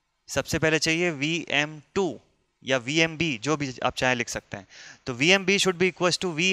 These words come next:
R M S two into root two। अब हमारा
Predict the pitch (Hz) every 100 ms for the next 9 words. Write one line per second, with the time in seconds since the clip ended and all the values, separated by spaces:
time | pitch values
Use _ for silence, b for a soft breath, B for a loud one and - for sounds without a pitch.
0 | 185 170 165 170 180 - - - _ _
1 | _ _ _ _ _ - 170 147 160 _
2 | _ _ _ _ _ _ 139 147 180 214
3 | - _ _ _ - 117 131 117 - 95
4 | b b b - 139 165